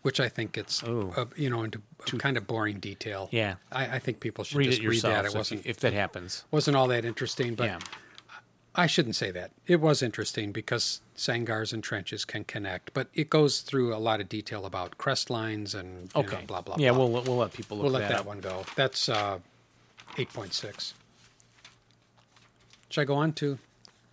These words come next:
Speaker 1: nine? Number nine?
Speaker 2: Um, is that your last section?
Speaker 1: That's my last section
Speaker 2: No,
Speaker 1: for,
Speaker 2: why don't I
Speaker 1: for
Speaker 2: do
Speaker 1: Sangar.
Speaker 2: this and we'll wrap up the show.
Speaker 1: Okay.
Speaker 2: And we'll do that next
Speaker 1: Yeah,
Speaker 2: time.
Speaker 1: okay.
Speaker 2: So what I have last thing for, uh, the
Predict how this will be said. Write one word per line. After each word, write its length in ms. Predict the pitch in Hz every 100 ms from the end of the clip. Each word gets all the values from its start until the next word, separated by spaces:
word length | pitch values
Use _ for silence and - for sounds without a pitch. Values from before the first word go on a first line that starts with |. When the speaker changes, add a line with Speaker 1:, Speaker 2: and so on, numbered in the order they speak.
| _ _ _ _ _ _
Speaker 1:
nine? 300 | 135 131 165 - -
Number 220 | 143 131
nine? 300 | 120 110 131 139
Speaker 2:
Um, 200 | 143 135
is 80 | 131
that 100 | 143
your 120 | 143
last 260 | 147 143
section? 340 | 151 151 208 208
Speaker 1:
That's 220 | 143 135
my 120 | 147 131
last 240 | 131 -
section 320 | 139 202 202
Speaker 2:
No, 160 | 233 180
Speaker 1:
for, 60 | 147
Speaker 2:
why 100 | 190
don't 120 | 214
I 80 | 196
Speaker 1:
for 60 |
Speaker 2:
do 40 | 185
Speaker 1:
Sangar. 360 | 160 131 113 104
Speaker 2:
this 420 | 131 147 196 -
and 80 | 175
we'll 140 | 165
wrap 220 | 165 160
up 100 | 165
the 80 | -
show. 300 | 156 349 226 107
Speaker 1:
Okay. 240 | 165 156 151
Speaker 2:
And 120 | 131
we'll 80 | 131
do 80 | 143
that 160 | 147
next 160 | 147 185
Speaker 1:
Yeah, 80 | 170
Speaker 2:
time. 160 | 95
Speaker 1:
okay. 240 | 151 - 151 - -
Speaker 2:
So 140 | - 160
what 80 | 175
I 140 | 240
have 200 | 226 190
last 320 | 190 214 196
thing 220 | 202 190 170
for, 400 | 156 143 139 -
uh, 340 | 127 120 120
the 200 | 117